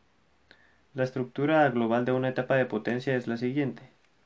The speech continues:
Nos sale una imagen, dice, "Por amplificador o etapa de potencia se entiende todo el conjunto exceptuando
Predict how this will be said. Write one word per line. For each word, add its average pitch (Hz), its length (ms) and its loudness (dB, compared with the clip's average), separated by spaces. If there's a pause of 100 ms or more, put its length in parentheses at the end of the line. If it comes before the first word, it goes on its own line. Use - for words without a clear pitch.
(760)
Nos 127 80 -10
sale 127 240 -4
una 127 140 -2
imagen, 139 500 -4
dice, 139 400 -2
"Por 131 240 -4
amplificador 120 800 -2
o 139 60 2
etapa 131 340 0
de 127 80 0
potencia 135 600 -4
se 127 100 -8
entiende 123 400 -4
todo 127 220 -2
el 127 100 -4
conjunto 135 720 -4
exceptuando 127 800 -4